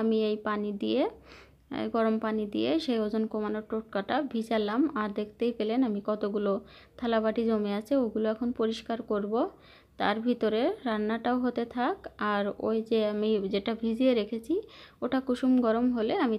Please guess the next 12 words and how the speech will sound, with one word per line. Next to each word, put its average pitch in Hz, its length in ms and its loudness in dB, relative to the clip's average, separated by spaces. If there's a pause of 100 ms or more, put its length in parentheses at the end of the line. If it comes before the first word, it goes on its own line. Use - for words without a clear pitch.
তারপরে 208 460 -2
খাবো। 220 340 -2 (640)
আর 220 180 -4
কিছু 226 260 -4 (100)
আমার 208 260 -2
কাপড় 220 300 -4
চোপড় 233 300 -2
ধোয়ার 220 300 2
বাকি 208 320 -2
আছে, 220 260 -2 (500)
মানে 208 180 -4
আপনাদের 214 320 -2